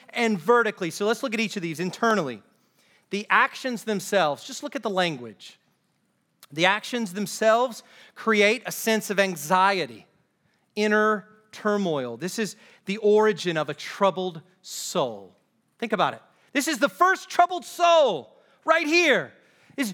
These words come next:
squirming around, desperately trying to sew together something to cover their nakedness, hiding, cowering among the trees of the garden. This is, this is not a soul at a state of peace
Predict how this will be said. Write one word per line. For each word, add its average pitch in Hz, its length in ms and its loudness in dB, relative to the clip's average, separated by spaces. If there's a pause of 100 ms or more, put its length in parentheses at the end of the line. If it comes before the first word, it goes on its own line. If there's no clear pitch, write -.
squirming 381 800 0
around, 339 800 2
desperately 294 720 0
trying 311 640 2
to 240 120 -12
sew 330 400 0
together 262 580 0 (720)
something - 380 0
to 269 80 -4
cover 320 420 2
their 262 200 2
nakedness, 240 840 0 (180)
hiding, 320 600 2
cowering 302 800 2
among 269 220 2
the 262 60 -4
trees 277 640 0 (300)
of 214 360 2 (540)
the 175 80 -6
garden. 170 460 2 (420)
This 202 140 -8
is, 240 120 -4 (120)
this 262 160 -2
is 247 120 -4
not 277 280 4
a 254 60 0
soul 262 680 2
at 208 80 4
a 196 60 -4
state 247 340 0
of - 160 -8
peace - 560 -2